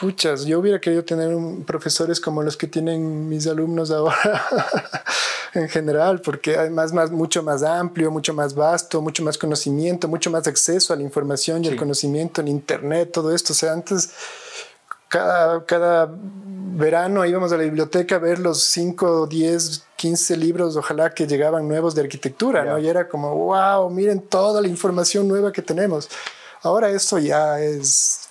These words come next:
Speaker 1: prehistoria, ¿no?
Speaker 2: Oye, pero esa privación de la información, ¿no crees que les dio a ustedes como un ímpetu de curiosidad, de
Speaker 1: Sí.
Speaker 2: inconformidad?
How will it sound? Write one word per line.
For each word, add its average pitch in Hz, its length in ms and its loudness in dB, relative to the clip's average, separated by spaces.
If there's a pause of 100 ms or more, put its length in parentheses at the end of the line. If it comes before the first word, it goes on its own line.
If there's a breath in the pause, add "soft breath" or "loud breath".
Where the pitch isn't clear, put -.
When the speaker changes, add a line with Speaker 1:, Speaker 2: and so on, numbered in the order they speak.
Speaker 1:
prehistoria, 143 640 2
¿no? 143 120 0
Speaker 2:
Oye, 208 240 0
pero 196 180 2
esa 220 200 -2
privación 156 640 0
de 156 80 2
la 131 80 0
información, 110 580 -2
¿no 170 140 -4
crees 175 160 -2
que - 120 -6
les 120 200 0
dio 127 100 2
a 127 60 4
ustedes 123 360 -2
como 110 380 -4
un 110 160 -4
ímpetu 123 540 -4
de 104 100 0
curiosidad, 113 760 0
de 107 200 -4
Speaker 1:
Sí. 160 140 0
Speaker 2:
inconformidad? 117 720 0